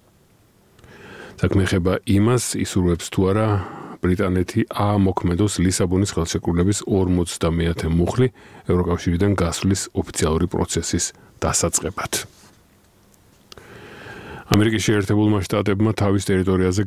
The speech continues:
გადაფრენის უფლება მისცა რუსეთის მზვერავ თვითმფრინავს საერთაშორისო ხელშეკრულების ჩარჩოებში და ამ გადაწყვეტილებით უგულებელყო ზოგი ამერიკელი კონგრესმენის კრიტიკა. გადაწყვეტილების მიღებით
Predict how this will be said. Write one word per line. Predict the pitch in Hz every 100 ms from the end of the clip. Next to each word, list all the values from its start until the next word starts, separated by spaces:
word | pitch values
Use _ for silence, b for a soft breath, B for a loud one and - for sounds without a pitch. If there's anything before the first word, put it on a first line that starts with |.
| 92
გადაფრენის | 87 95 - 92 101 -
უფლება | 90 98 90 87
მისცა | 87 87 - 95
რუსეთის | 87 95 85 101 87
მზვერავ | 85 80 90 90 87 90 90
თვითმფრინავს | - 101 - 90 87 82 98 - 98
საერთაშორისო | 90 85 82 80 80 98
ხელშეკრულების | - 80 - 90 87 82 80 -
ჩარჩოებში | 85 - 92 85 117 113
და | -
ამ | - 95
გადაწყვეტილებით | 87 87 92 85 92 101 120 - B B B B B 123
უგულებელყო | 127 123 113 113 - 123
ზოგი | 104 101 113
ამერიკელი | - 98 104 98 92 90 98
კონგრესმენის | 98 90 95 90 - 90 95 -
კრიტიკა. | 104 98 82 - 76 - _ _ _ _ B B B B B
გადაწყვეტილების | - 104 117 120 120 117 104
მიღებით | 110 110 110 104 104 110